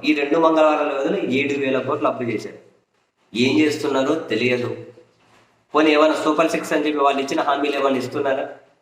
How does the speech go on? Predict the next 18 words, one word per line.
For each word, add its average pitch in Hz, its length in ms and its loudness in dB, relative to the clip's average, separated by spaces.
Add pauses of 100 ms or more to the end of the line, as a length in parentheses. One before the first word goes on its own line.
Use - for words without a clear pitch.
(140)
స్కూల్కి 165 320 2
పిల్ల-, 156 360 4
పోయే 151 180 2
పిల్లలందరికీ 147 600 0
కూడా 147 180 4
అమ్మఒడి 139 320 2
ఏమన్నా, 131 560 -2
అదే 123 200 0
తల్లికి 131 340 0
వందనం, 120 400 -2 (340)
ఇంకేమన్నా 147 400 4
రాష్ట్రానికి 160 480 2
తెలియకుండా 147 400 0
లోపల 139 300 2
లోపల 139 220 -2
రహస్యంగా 135 440 -2
ఏమన్నా 127 260 -2
ఇస్తున్నారా? 127 420 -4